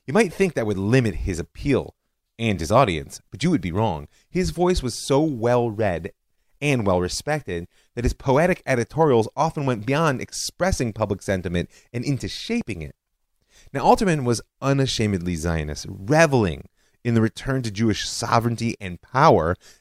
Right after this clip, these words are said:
as a historic revolution. At the same time,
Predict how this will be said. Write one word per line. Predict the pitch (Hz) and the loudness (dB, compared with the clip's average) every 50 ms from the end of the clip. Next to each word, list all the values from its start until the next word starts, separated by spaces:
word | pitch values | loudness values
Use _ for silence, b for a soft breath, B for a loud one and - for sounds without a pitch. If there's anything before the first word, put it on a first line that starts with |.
| b | b
as | 120 131 117 | -2 0 0
a | 127 | 2
historic | 120 139 - - - - - - 151 160 165 156 131 - - - | 0 0 0 0 -4 -6 -6 -6 -4 -2 -2 -2 -4 -6 -10 -12
revolution. | - 123 123 104 107 107 98 113 180 196 170 - - 73 _ - _ b b b b | -4 -4 -2 -2 -2 -2 0 0 0 0 -2 -6 -10 -12 _ -20 _ b b b b
At | - 139 - | -8 -2 -2
the | 139 | -2
same | - - 220 254 269 | 0 2 0 0 0
time, | 240 - 202 220 208 131 104 107 | -2 -4 -4 -2 -2 -2 -2 -4